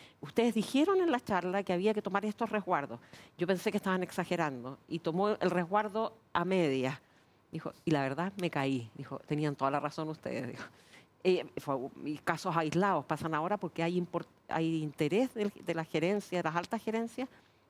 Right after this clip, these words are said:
de ser competitivos, porque además la competencia está a un clic de distancia ahora. Entonces tú, claro, Walmart,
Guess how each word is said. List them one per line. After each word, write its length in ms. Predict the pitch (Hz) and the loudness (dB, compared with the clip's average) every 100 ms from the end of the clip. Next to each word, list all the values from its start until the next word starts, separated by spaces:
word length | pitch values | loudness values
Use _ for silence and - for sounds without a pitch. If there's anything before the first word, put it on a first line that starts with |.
| _ _ | _ _
de 300 | 143 165 170 175 | -2 2 2 2
ser 200 | 190 202 | 0 0
competitivos, 580 | 226 220 240 320 339 196 | 0 0 -2 0 -2 -2
porque 180 | 180 185 | 0 0
además 260 | 180 240 | 2 2
la 100 | 233 | 2
competencia 500 | 208 180 185 233 - | 0 -2 0 0 -2
está 120 | 240 214 | -2 -2
a 40 | |
un 60 | 196 | 0
clic 180 | 226 | 0
de 100 | 214 | 2
distancia 480 | 165 135 254 330 - | 0 2 -2 -2 -2
ahora. 180 | 135 135 143 - _ _ _ _ _ | -2 -4 -8 -18 _ _ _ _ _
Entonces 320 | 160 190 196 | -4 0 0
tú, 120 | 190 202 - - - | 0 -2 -6 -18 -2
claro, 300 | 190 214 165 | 0 2 0
Walmart, 680 | 151 151 165 202 196 202 202 | -2 0 2 2 2 0 -2